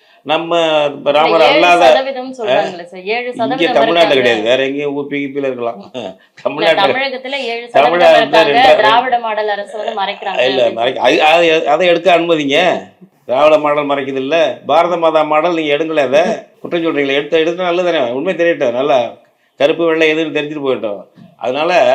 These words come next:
Speaker 1: அந்த ப-, முன்னேறிய வகுப்புக்கு பத்து விழுக்காடு பரிசளிப்புங்கம்மா, ஒரு பத்து சதவீதம் அவங்க இருக்கு, மக்கள் தொகை இருக்காது. இப்ப நம்ம பின்தங்கிய பிற்படுத்தப்பட்ட வகுப்புன்னு எடுத்துக்கிட்டிங்கன்னாக்க,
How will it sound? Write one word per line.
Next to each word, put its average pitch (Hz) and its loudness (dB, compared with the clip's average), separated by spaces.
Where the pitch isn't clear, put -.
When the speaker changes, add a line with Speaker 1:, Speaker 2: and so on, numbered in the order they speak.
Speaker 1:
அந்த 120 -4
ப-, 98 -8
முன்னேறிய 165 -4
வகுப்புக்கு 151 -6
பத்து - -4
விழுக்காடு 131 -2
பரிசளிப்புங்கம்மா, 139 -4
ஒரு 120 -4
பத்து - -10
சதவீதம் 160 0
அவங்க 151 0
இருக்கு, 135 -4
மக்கள் 143 -4
தொகை 123 2
இருக்காது. 101 -6
இப்ப 127 -8
நம்ம 147 -4
பின்தங்கிய 165 -4
பிற்படுத்தப்பட்ட 160 -4
வகுப்புன்னு 143 -2
எடுத்துக்கிட்டிங்கன்னாக்க, 113 -6